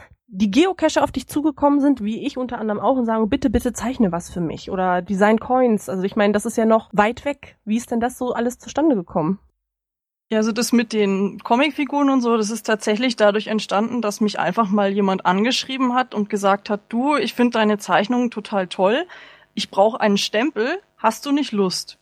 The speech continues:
Speaker 2: Und dann hab ich damals gesagt, „Ja gut, ne, das mach mal, ne, da gibst mir mal einen für aus und dafür zeichne ich dir einen Stempel.“ Und das zog dann halt so langsam seine Kreise, also der hat das halt weitererzählt und dann kamen halt immer neue und sagten, „Der hat mir das erzählt, dass du sowas kannst, kannst du nicht mal?“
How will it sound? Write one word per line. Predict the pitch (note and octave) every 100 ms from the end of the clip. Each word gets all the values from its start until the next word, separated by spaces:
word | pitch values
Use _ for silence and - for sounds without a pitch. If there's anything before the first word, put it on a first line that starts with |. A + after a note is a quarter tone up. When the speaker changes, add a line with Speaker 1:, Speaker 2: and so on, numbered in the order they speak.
| _
Speaker 2:
Und | G3+ G#3+
dann | G#3+
hab | A3
ich | A#3
damals | A3 G#3+ G#3 -
gesagt, | G#3 F#3+ G3+ - _
„Ja | A3 G3+ G3 G3
gut, | - C4+ F4+ -
ne, | G3+ A#3+ C#4+ A3+
das | A3 A3
mach | B3+ D4
mal, | D4+ D4 C#4+
ne, | A#3+ C4+ C#4 C4+ A#3+
da | G#3
gibst | B3 A3+ -
mir | B3 A#3+
mal | A3+ A3
einen | G3+ G#3+ G#3+
für | - G3+
aus | - D4+
und | E4+ C#4
dafür | C4+ C4+
zeichne | - G#3+ A3 A3+
ich | -
dir | G#3+
einen | A3
Stempel.“ | - F3+ F3+ D#3+ D#3+ E3 -
Und | A3
das | A3+ -
zog | - G#3+ C4 -
dann | C4 C#4+
halt | B3+ A#3+
so | A#3+
langsam | G#3+ G3 G#3+ G#3+
seine | G3+ G3
Kreise, | F#3+ - F3 A#3+ D4
also | C#4 G#3+ A3
der | A3
hat | G#3+ G#3
das | G#3 G#3+
halt | F#3+ F3 _ _ F#3
weitererzählt | F#3 G#3+ C#4+ C4 - D4 D4 D4+ B3
und | G3+
dann | G3 G3+
kamen | G3 G3+ G#3+ G#3
halt | G3 G3
immer | G3+ G3+
neue | G3 A#3+ C4+
und | A#3
sagten, | G#3+ G#3+ - G#3+
„Der | A3
hat | B3
mir | A#3+ A#3
das | A3
erzählt, | - G#3 - B3 D4+ A#3+
dass | A#3+
du | - A#3+
sowas | A#3 G#3+ G3 -
kannst, | - A3 D4+ F4+ - -
kannst | - C#4+ D#4 -
du | D4+
nicht | D#4 D#4 - D4
mal?“ | C#4+ D4 D#4 E4